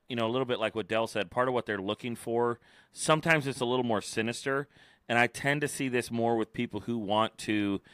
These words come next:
continue to carry the title of Christian and look spiritual, is that they want you to kinda sanctify their, uh, their sinful, b-, you know,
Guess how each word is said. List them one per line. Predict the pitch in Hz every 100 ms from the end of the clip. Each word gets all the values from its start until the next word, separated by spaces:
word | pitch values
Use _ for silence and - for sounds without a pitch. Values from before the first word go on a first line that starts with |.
| - - _ -
continue | 127 117 - 123 123
to | 117 110
carry | - 117 113
the | 101
title | - 110 107 107
of | -
Christian | - 110 - 113
and | 98 92
look | 104 - - - _
spiritual, | - - 107 107 127 120 - - - -
is | 123 107
that | 117
they | 120
want | 117 117
you | 131
to | 117
kinda | 120 110
sanctify | - 117 107 - 110 113 107 107
their, | 98 98 95 95 92 _ -
uh, | 95 90 87 85 82 80
their | 95 101 92
sinful, | - 107 95 107 95 101 - _ 87
b-, | 95 -
you | 104
know, | 92 82